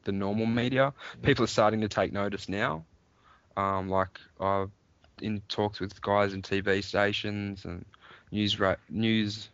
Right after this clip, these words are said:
Speaker 1: uh, papers and radio and things like that.
Speaker 2: Mm-hmm.
Speaker 1: Um, because we are having guys go overseas and, you know, compete really well. You know, uh, next week we've got, um, guys going over to Sweden to compete in DreamHack,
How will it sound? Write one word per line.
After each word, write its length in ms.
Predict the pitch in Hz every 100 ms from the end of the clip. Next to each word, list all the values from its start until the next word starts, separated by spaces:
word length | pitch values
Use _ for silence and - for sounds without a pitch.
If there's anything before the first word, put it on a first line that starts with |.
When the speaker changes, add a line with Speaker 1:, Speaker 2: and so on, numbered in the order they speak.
| _ -
Speaker 1:
uh, 160 | 101 98
papers 440 | 95 101 104 101
and 140 | 101 98
radio 360 | 101 110 110
and 100 | 107
things 240 | 107 101 98
like 220 | 92 -
that. 260 | 98 127 - _ _ - -
Speaker 2:
Mm-hmm. 220 | 120 123
Speaker 1:
Um, 220 | 98 95
because 280 | 104 107 110
we 120 | 107
are 160 | 101 104
having 260 | 117 110 107
guys 280 | 98 98 -
go 280 | 101 101
overseas 540 | 104 101 - 90 104 101
and, 180 | 95 98
you 60 |
know, 160 | 101 98
compete 420 | - 95 107 101
really 240 | 98 101
well. 400 | 95 98 107 107 107 _ - -
You 80 | -
know, 220 | 101 101
uh, 140 | - 101
next 420 | 104 101 - -
week 200 | 104 104
we've 120 | 104
got, 340 | 104 95 90 - _ _ _ -
um, 640 | 95 95 95 95 92 92 92
guys 300 | - 98 98
going 240 | - 104 107
over 120 | 98
to 120 | 107
Sweden 360 | - 110 107 110
to 60 |
compete 420 | 107 107 - 107 78
in 160 | 104
DreamHack, 600 | 98 98 110 113 117 113